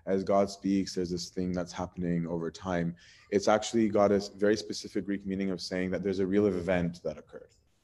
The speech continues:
right? So why am I bothering to say that? Is that John is saying without any doubt to him, the Logos is the creator. Okay, like, it's, it's a very bold statement, right? He's, he's drawing it,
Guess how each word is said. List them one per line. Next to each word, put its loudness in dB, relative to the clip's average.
right? 4
So 4
why 8
am 6
I 6
bothering 6
to -4
say 4
that? 2
Is 0
that 4
John 2
is -2
saying -2
without -2
any 0
doubt 4
to -12
him, 0
the 6
Logos 8
is 0
the -2
creator. -8
Okay, 4
like, 2
it's, -4
it's -4
a 4
very 6
bold 2
statement, -4
right? -4
He's, 0
he's -2
drawing 2
it, 2